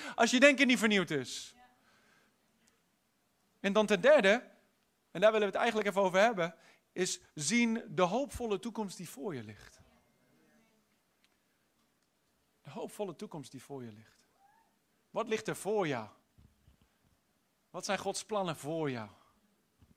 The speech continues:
Hoe ziet jouw morgen eruit?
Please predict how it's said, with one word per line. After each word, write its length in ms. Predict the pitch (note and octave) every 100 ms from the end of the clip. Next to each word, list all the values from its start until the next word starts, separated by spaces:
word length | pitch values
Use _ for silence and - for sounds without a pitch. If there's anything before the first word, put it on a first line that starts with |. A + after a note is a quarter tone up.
| _ _ _ _ _ _ _ _ _ _ _ _ _ _ _ _ _ _ _ _ _ _ _
Hoe 180 | - F3
ziet 160 | F3 E3
jouw 180 | E3+
morgen 500 | D3+ E3 G3 F3+ D#3+
eruit? 440 | C#3+ C#3 A#2+ A2